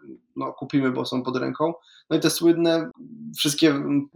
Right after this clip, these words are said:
półki przy kasach, tak, że zawsze się stoimy przy tych kasach, nudzimy się, no i tam są zawsze batoniki jakieś małe, coś takiego do złapania. No i to też jest problem, to też jest coś, co nam utrudnia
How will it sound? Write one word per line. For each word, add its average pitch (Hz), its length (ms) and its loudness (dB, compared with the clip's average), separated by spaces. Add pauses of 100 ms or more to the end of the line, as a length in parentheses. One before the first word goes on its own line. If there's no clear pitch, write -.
(140)
półki - 320 2
przy - 200 -4
kasach, 139 460 4
tak, 143 180 2
że 139 80 -2
zawsze 139 280 -2
się 135 120 -10
stoimy 143 360 2
przy - 120 -8
tych - 140 -6
kasach, 147 300 -2
nudzimy 143 400 0
się, 175 220 -4 (360)
no 143 80 4
i 143 40 4
tam 156 140 4
są 165 120 0
zawsze 156 240 2
batoniki 127 500 0
jakieś - 280 -12
małe, - 260 -4
coś - 180 -14
takiego 131 340 -10
do 127 60 -6
złapania. 135 580 -2 (340)
No 185 140 2
i - 40 -2
to 302 60 -4
też 294 120 4
jest - 160 -4
problem, 123 380 2
to 147 80 -4
też 175 100 -6
jest 170 140 -6
coś, 170 120 -4
co 160 120 -2
nam 151 200 2
utrudnia 147 640 -2